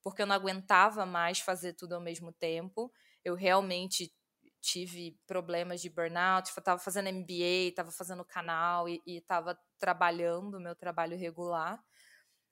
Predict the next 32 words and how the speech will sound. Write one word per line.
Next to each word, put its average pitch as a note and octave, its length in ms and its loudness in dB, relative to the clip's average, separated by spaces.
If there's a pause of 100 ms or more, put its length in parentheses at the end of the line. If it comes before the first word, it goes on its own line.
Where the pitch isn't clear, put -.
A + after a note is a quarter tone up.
É, F3+ 220 6
só G3+ 180 4
que G#3 120 0
eu A3 80 2
me A3 120 -4
encontrei A#3+ 920 0 (320)
me B3+ 160 2
comunicando D4+ 800 0
com A#3 80 -2
as A3+ 100 2
pessoas G#3 680 2
e G3+ 80 6
ouvindo G3+ 480 0
outras G3 320 -2
pessoas F#3 600 -2
e F#3 40 -8
conhecendo G3 640 -4
outras G3 420 -4
realidades F3+ 680 2
através F3+ 640 0
do F#3+ 140 -6
meu F3+ 180 -2
canal, F3 580 2 (460)
é, F3 640 4 (240)
e G3+ 100 -6
tudo G#3 280 -8
isso A3+ 240 -4
foi A3+ 160 -2
muito A3 320 -6
rico A3+ 480 -2
pra F#3+ 200 -2
mim. F3 400 -6